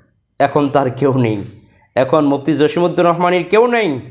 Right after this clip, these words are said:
আর আমরা কিছু মুনাফেক মার্কা আলেমরাও তার বিরুদ্ধে অবস্থান নিয়েছি। কতটা জালেম আমরা, কতটা হতভাগা আমরা। একজন আলেমকে অ্যাকসেপ্ট করে নিব, বুকে জড়িয়ে নিব,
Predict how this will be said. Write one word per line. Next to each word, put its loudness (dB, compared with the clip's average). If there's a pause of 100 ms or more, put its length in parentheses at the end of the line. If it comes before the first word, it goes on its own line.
(400)
আর 4
আমরা 2
কিছু -4
মুনাফেক 0
মার্কা 2
আলেমরাও 0
তার -2
বিরুদ্ধে -2
অবস্থান 0
নিয়েছি। -4 (580)
কতটা 0
জালেম 2
আমরা, -2
কতটা 0 (500)
হতভাগা 2
আমরা। -4 (220)
একজন -2
আলেমকে 2
অ্যাকসেপ্ট 0
করে 2
নিব, 0
বুকে 0
জড়িয়ে 2
নিব, -2